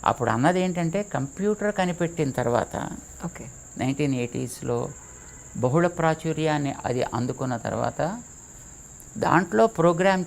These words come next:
Speaker 1: చేసినటువంటిది రెండు వేల దాకా దాన్ని ప్రోగ్రామ్ చేశారు కనుక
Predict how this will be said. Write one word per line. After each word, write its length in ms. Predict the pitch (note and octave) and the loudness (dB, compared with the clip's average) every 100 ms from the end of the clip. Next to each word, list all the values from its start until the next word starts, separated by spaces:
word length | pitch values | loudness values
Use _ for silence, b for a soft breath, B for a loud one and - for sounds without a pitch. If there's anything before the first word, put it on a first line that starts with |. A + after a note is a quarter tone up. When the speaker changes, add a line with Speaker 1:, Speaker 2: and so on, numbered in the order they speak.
| E3+ | -2
Speaker 1:
చేసినటువంటిది 1000 | D#3+ D#3+ D3+ C#3 C3+ C#3+ D3 G3+ A#3 - - - - - - - | -2 -2 0 0 -2 -2 -2 -2 -4 -8 -16 -20 -20 -20 -20 -10
రెండు 280 | - D3 D3+ | -2 2 4
వేల 260 | C#3+ C#3 B2+ | 6 6 4
దాకా 400 | B2+ C3+ - G3+ | 2 0 2 2
దాన్ని 260 | F#3+ E3 | 2 0
ప్రోగ్రామ్ 440 | - C3+ C3+ D3 C#3 | -2 -2 0 0 0
చేశారు 340 | B2+ A#2 B2+ A#2 | -4 -2 -4 -4
కనుక 480 | - - - G#3 | -6 -6 -4 -6